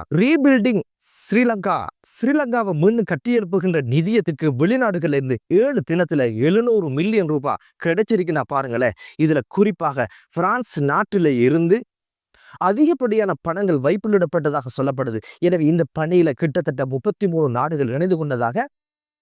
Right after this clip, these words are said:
நிதி அமைச்சருடைய செயலாளர் குறிப்பிட்டிருந்தாரு. எனவே இந்த பணியில் இணைந்து கொண்ட,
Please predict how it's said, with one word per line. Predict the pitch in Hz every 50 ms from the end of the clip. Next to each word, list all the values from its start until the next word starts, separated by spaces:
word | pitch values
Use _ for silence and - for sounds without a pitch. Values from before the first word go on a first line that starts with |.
| _ _ -
நிதி | 143 147 147 175 226 262 302 311
அமைச்சருடைய | 262 220 190 - 202 180 170 147 139 131 117 -
செயலாளர் | - - 160 180 220 220 196 165 147 123 107 -
குறிப்பிட்டிருந்தாரு. | - - 175 190 180 196 165 151 156 139 123 123 117 110 101 76 - _ _ _ _ -
எனவே | 185 214 233 214 208
இந்த | 180 175 160
பணியில் | 139 - 196 196 240 269 262 208 165 -
இணைந்து | - 151 156 190 214 214 196
கொண்ட, | - 156 139 135 123